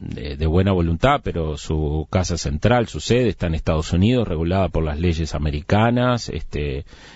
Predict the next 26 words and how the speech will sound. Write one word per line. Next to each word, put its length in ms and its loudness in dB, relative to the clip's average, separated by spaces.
inclusive 540 4
hay, 280 2
hay 380 0
decisiones 680 0
que 80 -4
las 160 -4
toma 200 2
el 60 0
Departamento 580 0
de 60 0
Comercio 440 0
de 40 2
Estados 360 -2
Unidos, 360 0
¿no? 320 -2
Porque 180 2
las 120 4
direcciones 440 2
I 60 0
P, 220 0
por 160 -4
ejemplo, 500 2
que 80 -6
es 80 -8
un 120 -4
tema 500 0